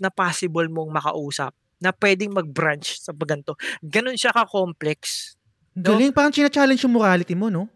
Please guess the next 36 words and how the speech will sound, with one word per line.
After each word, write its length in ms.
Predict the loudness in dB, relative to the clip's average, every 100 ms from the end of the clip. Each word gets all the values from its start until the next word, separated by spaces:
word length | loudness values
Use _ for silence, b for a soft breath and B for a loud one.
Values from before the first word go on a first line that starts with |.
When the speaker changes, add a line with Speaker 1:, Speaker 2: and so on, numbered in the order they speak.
| _ _ -8
Speaker 1:
Oo, 240 | 0 2
pare. 480 | 4 6 6 2 -6 -20 -16
Sobra 380 | 0 0 2 2
talaga. 480 | 2 2 4 2 -2 _ _ -10
So, 160 | -6 -6 -8 -14 0
at 160 | 2 2 2
that 240 | 2 2
time 240 | 2 2 2
kasi, 320 | -2 0 -2
hindi 320 | -2 -4 -4
pa 160 | -2 0
talaga 320 | 2 2 0
ganun 240 | 0 -2
katalamak 480 | -4 -2 0 -2 -4 -12
eh. 160 | -14 _
Siguro, 480 | -10 -6 0 2 2
pag 160 | 2 0
Speaker 2:
Mm. 60 | 0
Speaker 1:
ngayon 180 | -2
mo 80 | -2
sila 300 | -2 2 2
lalaruin, 480 | 2 0 -2 -4 -4
magiging 460 | -2 0 -2 -2 -2
normal 400 | -2 -2 -2 -2
na 140 | -2
lang 140 | -2 -2
kasi 240 | -2 -4
ang 80 | 0
dami 240 | 0 0 -4
mo 160 | -4
na, 80 | -2
nalaro 400 | -2 -4 -4 -6
mo 100 | -8
na 140 | -8
yung 80 | -6
Witcher. 400 | -6 -2 -2 -2